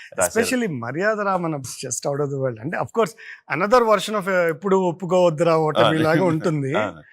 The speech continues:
Speaker 2: అంటే, మన జనరల్‌గా తెలుగు సినిమాల్లో హీరో అంటే ఒకడు కొడితే పది మంది ఎగిరిపోవడం,
Speaker 1: ఆ.
Speaker 2: పది సింహాలు పరిపో-,
Speaker 1: ఆ.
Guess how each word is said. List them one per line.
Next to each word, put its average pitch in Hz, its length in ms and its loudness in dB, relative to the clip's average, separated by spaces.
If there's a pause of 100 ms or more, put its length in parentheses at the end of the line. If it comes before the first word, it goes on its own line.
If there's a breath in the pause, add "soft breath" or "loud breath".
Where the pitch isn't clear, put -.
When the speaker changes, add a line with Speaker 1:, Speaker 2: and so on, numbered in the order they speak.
(360 loud breath)
Speaker 2:
అంటే, 165 480 2
మన 135 220 -8
జనరల్‌గా 127 440 -2
తెలుగు 196 280 2
సినిమాల్లో 190 800 0
హీరో 175 400 -2
అంటే 175 220 -2
ఒకడు 165 300 0
కొడితే 160 280 -2
పది 160 220 -4
మంది 160 200 -2
ఎగిరిపోవడం, 156 500 -2
Speaker 1:
ఆ. - 20 -12
Speaker 2:
పది 156 160 -4
సింహాలు 156 380 -4
పరిపో-, 151 460 -2
Speaker 1:
ఆ. 143 40 -10